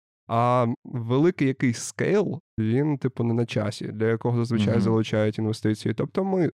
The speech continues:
Speaker 1: так мовити, sustainable, ми почуваємо себе добре, ми працюємо над новими продуктами, які я не можу, на жаль, оголошувати. Це також стосується заліза. Насправді,
Speaker 2: Клас.
Speaker 1: ми будемо виходити в нові категорії. І, е,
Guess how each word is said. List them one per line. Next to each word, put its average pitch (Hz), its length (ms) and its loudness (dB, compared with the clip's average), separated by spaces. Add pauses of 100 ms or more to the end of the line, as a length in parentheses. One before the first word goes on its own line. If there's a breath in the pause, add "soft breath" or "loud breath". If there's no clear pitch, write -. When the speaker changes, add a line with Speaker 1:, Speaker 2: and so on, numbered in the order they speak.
(140)
Speaker 1:
так - 180 -4
мовити, 117 340 2
sustainable, 147 720 -2 (180)
ми 117 200 0
почуваємо 113 460 0
себе 117 240 -6
добре, 117 340 -2
ми 160 100 0
працюємо 127 420 -2
над 110 120 -2
новими 113 260 2
продуктами, 107 520 -2
які 104 180 -2
я 107 60 2
не 107 80 0
можу, 110 300 0 (140)
на 110 80 0
жаль, 107 180 0
оголошувати. 135 500 0 (180)
Це - 120 -4
також 110 280 0
стосується 113 500 0
заліза. 110 460 2 (280)
Насправді, 107 580 0
Speaker 2:
Клас. 107 160 -4
Speaker 1:
ми 110 220 -2
будемо 110 280 0
виходити 110 760 0
в 104 120 -6
нові 107 200 0
категорії. 117 500 -2 (400)
І, 120 120 2 (640)
е, 117 420 2